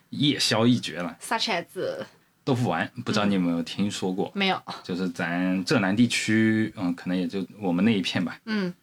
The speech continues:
Speaker 2: 就是豆腐做成的丸子。
Speaker 1: 对，然后还有小肠羹。
Speaker 2: 嗯，
Speaker 1: 然后
Speaker 2: 这又是啥呀？
Speaker 1: 小肠羹就是猪小肠，然后
Speaker 2: 嗯。
Speaker 1: 羹你吃过吧？
Speaker 2: 嗯。
Speaker 1: 番薯粉兑的那个，那种。
Speaker 2: 嗯。
Speaker 1: 就胡辣汤一样。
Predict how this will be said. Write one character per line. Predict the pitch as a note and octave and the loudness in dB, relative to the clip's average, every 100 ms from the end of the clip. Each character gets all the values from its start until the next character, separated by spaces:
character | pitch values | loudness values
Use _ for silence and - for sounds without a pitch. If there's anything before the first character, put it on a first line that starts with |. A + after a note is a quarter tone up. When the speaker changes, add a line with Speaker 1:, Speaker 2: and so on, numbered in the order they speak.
| _ _ _ | _ _ _
Speaker 2:
就 | - G#3+ | -6 -2
是 | C4 | 0
豆 | C#4 | 0
腐 | G#3 | 0
做 | A3+ | 0
成 | G3+ | 0
的 | G3+ | 0
丸 | G3 D#3 | 0 -2
子。 | F#3+ F#3 - _ | -4 -8 -10 _
Speaker 1:
对， | - G2+ F2 - | 0 2 0 -6
然 | F#2 | -6
后 | E2+ G2+ F#2+ | 0 2 2
还 | - F#2 | 0 0
有 | F#2+ F#2 F2+ E2+ - | 2 4 2 -2 -4
小 | - F2+ | -4 -4
肠 | - F2+ | -2 0
羹。 | G2+ A#2 A#2+ - _ | 4 4 2 -4 _
Speaker 2:
嗯， | G#3+ A3 G#3+ G#3+ G#3+ G#3 G#3 | -8 -4 -4 -4 -4 -4 -2
Speaker 1:
然 | - | 0
后 | G3 | 2
Speaker 2:
这 | G3 | 4
又 | A#3 | 2
是 | G3+ | 0
啥 | F#3 E3+ | -2 -2
呀？ | D#3 - - _ _ | 0 -2 -6 _ _
Speaker 1:
小 | - G2+ | -4 2
肠 | A#2 | 4
羹 | D3+ | 6
就 | E3+ | 4
是 | D3 B2+ G#2+ | 4 4 2
猪 | F#2+ D3+ | 0 0
小 | D3 F#2 | 0 0
肠， | - F#2 F2 | -2 -2 0
然 | G2+ F#2 | 2 0
后 | G2 F#2+ F#2 - | 2 0 0 -4
Speaker 2:
嗯。 | A3+ A#2 - | -6 -6 0
Speaker 1:
羹 | C#3 F3 | 4 6
你 | G2+ | 4
吃 | - F2 | 2 -2
过 | F2 | -2
吧？ | - - - | -4 -8 -4
Speaker 2:
嗯。 | A#3 G3+ | -2 -2
Speaker 1:
番 | E3+ G#2+ | -2 -2
薯 | G#2+ | -2
粉 | F#2+ F#2 E2 | -2 -2 -2
兑 | D#2+ G#2 | 0 0
的 | F#2+ | 2
那 | F2 F2+ | 0 -2
个， | F2 | -6
那 | - F2+ | -6 -6
种。 | E2+ D2+ - - | -4 -8 -10 -8
Speaker 2:
嗯。 | G#3 F#3 F#3+ _ | -4 -4 -8 _
Speaker 1:
就 | - G2 | -8 -4
胡 | - | 0
辣 | G#2+ | 0
汤 | A2 A2+ B2 | 2 4 6
一 | G#2 | 6
样。 | E2 | 2